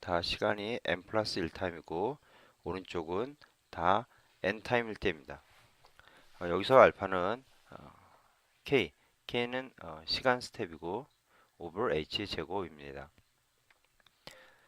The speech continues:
자, 이를, 어, 행렬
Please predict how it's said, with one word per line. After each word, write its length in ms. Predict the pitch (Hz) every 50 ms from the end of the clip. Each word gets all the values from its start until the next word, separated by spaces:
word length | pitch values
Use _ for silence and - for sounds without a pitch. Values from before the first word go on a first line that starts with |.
| _ _ -
자, 100 | - 95
이를, 420 | 85 92 117 139 151 151 147 135 - - - - - _ _ _ -
어, 300 | - - 165 80 78 78 -
행렬 680 | - 147 156 160 156 151 147 147 143 143 139 135 135